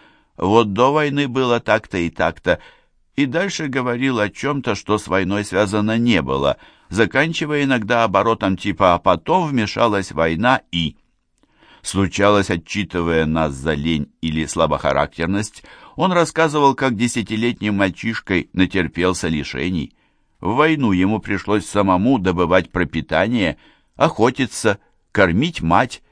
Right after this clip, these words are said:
когда в деревню нагрянули нигерийские военные, и им пришлось спасаться в лесу Огбути.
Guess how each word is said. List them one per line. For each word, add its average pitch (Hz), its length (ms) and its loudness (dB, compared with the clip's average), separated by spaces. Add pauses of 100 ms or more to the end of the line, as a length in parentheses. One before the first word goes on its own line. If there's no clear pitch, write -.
(160)
когда 104 320 2
в 90 60 -2
деревню 98 400 2
нагрянули 87 540 0
нигерийские 87 760 0
военные, 76 760 0 (220)
и 85 160 2
им 80 100 2
пришлось 87 400 -2
спасаться 87 580 0
в 71 80 -6
лесу 87 580 -2
Огбути. 80 760 -4